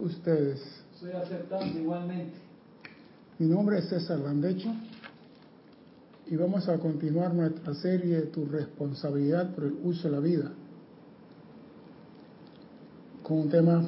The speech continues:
Speaker 1: que me parece muy interesante, muy, muy interesante. Quisiera primeramente recordarle a nuestros hermanos y hermanas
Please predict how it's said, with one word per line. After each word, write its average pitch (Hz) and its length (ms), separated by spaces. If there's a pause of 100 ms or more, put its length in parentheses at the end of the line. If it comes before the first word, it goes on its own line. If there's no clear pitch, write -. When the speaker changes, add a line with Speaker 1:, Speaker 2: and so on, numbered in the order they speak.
Speaker 1:
que 160 40
me 143 120
parece 151 280
muy 160 200
interesante, 143 600 (200)
muy, 160 240
muy 151 240
interesante. - 480 (880)
Quisiera 190 380
primeramente 180 680
recordarle 160 680
a 160 60
nuestros 151 460
hermanos 170 600
y 160 120
hermanas 151 460